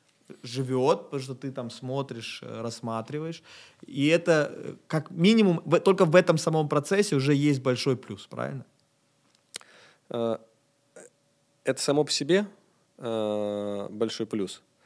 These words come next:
Speaker 2: Но там еще, знаешь, какая штука? Вот я че заметил. Мы генетически привыкли жить, э, кланами. И вот, я не знаю, сто лет назад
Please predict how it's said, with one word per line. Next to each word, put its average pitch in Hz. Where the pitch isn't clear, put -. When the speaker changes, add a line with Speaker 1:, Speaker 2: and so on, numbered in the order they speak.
Speaker 2:
Но 113
там 135
еще, 131
знаешь, 170
какая 127
штука? 95
Вот 92
я 117
че 107
заметил. 95
Мы 135
генетически 131
привыкли 120
жить, 131
э, 95
кланами. 90
И 123
вот, 110
я 117
не 123
знаю, 120
сто -
лет 123
назад 151